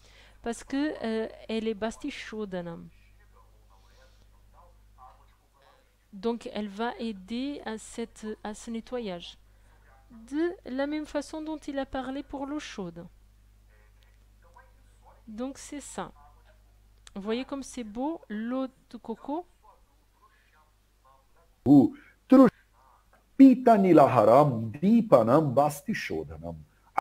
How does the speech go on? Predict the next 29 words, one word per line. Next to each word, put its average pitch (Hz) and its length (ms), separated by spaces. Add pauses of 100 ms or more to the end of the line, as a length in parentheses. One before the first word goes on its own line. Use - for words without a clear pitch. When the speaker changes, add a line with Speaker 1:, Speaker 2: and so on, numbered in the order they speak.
(1120)
Speaker 1:
L'eau 220 300
de 226 80
coco 247 520
a - 120
une 214 200
série 269 640
de 220 140
propriétés - 640
incroyables. 208 920 (2500)
Et 247 260 (280)
c'est - 380
marqué 240 380
ici 262 440
en 226 120
accord 220 320
avec 240 200
les 254 100
samhitas. - 680 (380)
Ce - 140
qu'on 285 140
va 269 160
voir 226 360
plus - 480 (140)
dans 214 180
le 214 100
futur, - 640
quand 220 140
on 208 60
rentrerait 214 640